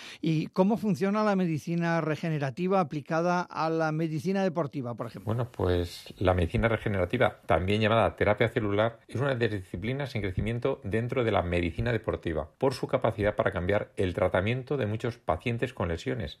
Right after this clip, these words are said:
Speaker 2: y conseguir evitar el paso por el quirófano, cuando parece que ya no queda más remedio, y así recuperar íntegramente el tejido a partir del propio tejido lesionado. Son numerosas terapias las que pueden llevarse a cabo con células, mesenquimales,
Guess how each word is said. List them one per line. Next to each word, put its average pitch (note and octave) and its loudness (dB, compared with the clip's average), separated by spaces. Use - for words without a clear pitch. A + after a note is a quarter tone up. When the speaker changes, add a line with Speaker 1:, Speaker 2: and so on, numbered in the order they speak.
Speaker 2:
y G2+ -4
conseguir G#2 2
evitar A#2 2
el G2+ 2
paso B2+ 0
por F2+ 2
el F2 0
quirófano, E2 -2
cuando F2+ 2
parece F#2+ 0
que F#2+ -2
ya F#2 2
no F#2 -4
queda F2+ 0
más F2+ -2
remedio, F#2 -2
y A2 4
así A2 4
recuperar G2+ 0
íntegramente G#2+ -2
el F2+ -2
tejido A#2+ -4
a G#2 4
partir G2+ 0
del F2+ 0
propio A#2 2
tejido G2 -2
lesionado. D#2 -4
Son C#3+ 2
numerosas C#3 0
terapias G#2 4
las E2+ -4
que E2+ -6
pueden G#2 2
llevarse G#2 0
a E2+ -2
cabo E2+ 0
con D#2+ -6
células, A#2 2
mesenquimales, G2+ -2